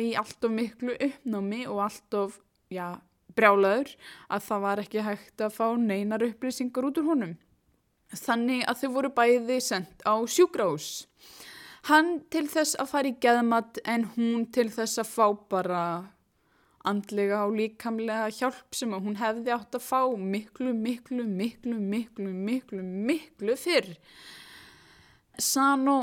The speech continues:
þjáðist af ofþornun og örmögnun eða þreytu. Hún hafði lítinn sem engan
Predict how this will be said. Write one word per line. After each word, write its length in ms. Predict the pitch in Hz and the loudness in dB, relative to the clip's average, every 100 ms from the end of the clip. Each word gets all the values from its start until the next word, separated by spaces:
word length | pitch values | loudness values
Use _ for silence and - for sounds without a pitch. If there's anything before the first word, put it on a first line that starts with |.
| - | 0
þjáðist 760 | - 269 240 247 233 247 240 - | -6 0 2 2 2 2 0 -4
af 220 | 220 214 - | -4 -4 -2
ofþornun 1200 | 220 220 220 - 226 - 247 254 262 - 254 240 - | 0 0 -2 -10 -12 -4 2 2 0 -2 0 0 0
og 320 | 226 226 226 - - | 2 2 0 -6 0
örmögnun 960 | 226 233 233 - 214 214 208 202 196 180 | 0 0 -2 -2 -2 -2 -2 -2 -2 -4
eða 380 | 196 196 208 208 | -4 -4 -6 -6
þreytu. 800 | - 254 254 247 _ - 160 151 _ _ - - _ | -6 -2 -2 -4 _ -8 -8 -8 _ _ -20 -20 _
Hún 140 | 247 240 | 0 2
hafði 240 | 254 254 | 2 2
lítinn 540 | 247 254 247 - 254 247 | 2 0 -2 -2 0 0
sem 300 | - 269 226 - | 0 -2 -2 -2
engan 560 | 233 226 226 247 226 | -2 -4 -6 -6 -6